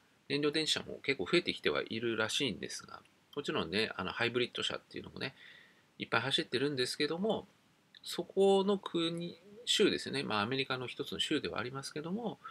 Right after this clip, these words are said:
それぐらいせ-、あの、再生可能エネルギーにね、こうシフトしていくと、シーオーツーを減らすと、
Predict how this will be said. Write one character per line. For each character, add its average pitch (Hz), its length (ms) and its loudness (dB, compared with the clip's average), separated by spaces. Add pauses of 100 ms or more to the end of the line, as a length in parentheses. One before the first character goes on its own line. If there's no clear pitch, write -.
(360)
そ - 160 -4
れ 160 100 0
ぐ 185 100 0
ら 185 140 4
い 170 260 0
せ-、 - 320 -4
あ 92 120 -2
の、 85 540 -4 (640)
再 113 160 -2
生 110 120 2
可 107 120 -2
能 104 160 -2
エ 101 40 0
ネ 98 80 0
ル 87 100 -6
ギ - 80 -12
ー - 40 -12
に - 60 -10
ね、 170 120 -8 (380)
こ - 80 -4
う - 40 0
シ - 160 2
フ - 160 -10
ト - 100 -8
し - 120 0
て - 100 -2
い 92 60 0
く - 100 -20
と、 - 160 -12
シ - 160 0
ー 110 80 4
オ 104 40 4
ー - 40 -12
ツ - 80 0
ー 87 40 0
を - 20 -4
減 104 140 0
ら 127 120 6
す - 140 -4
と、 - 120 -6